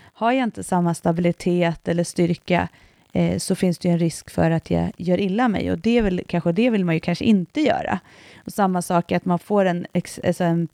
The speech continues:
my-, mycket stöta på bäckenbotten. Det finns inget, det är ju inte säkert att det kommer bli något negativt med det.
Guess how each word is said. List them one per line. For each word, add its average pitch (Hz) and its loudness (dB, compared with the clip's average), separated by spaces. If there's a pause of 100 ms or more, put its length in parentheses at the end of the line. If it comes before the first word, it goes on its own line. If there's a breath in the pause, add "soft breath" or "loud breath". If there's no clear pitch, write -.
(180)
my-, 185 -2
mycket 175 0 (500 loud breath)
stöta 180 0
på 175 -2
bäckenbotten. 185 0
Det 175 0
finns 220 -4
inget, 196 -2
det 190 -2
är 202 0
ju 226 0
inte 214 -2
säkert 175 0
att 165 2
det - -4
kommer 175 0
bli 170 0
något 220 0
negativt 170 -2
med - 2
det. - -2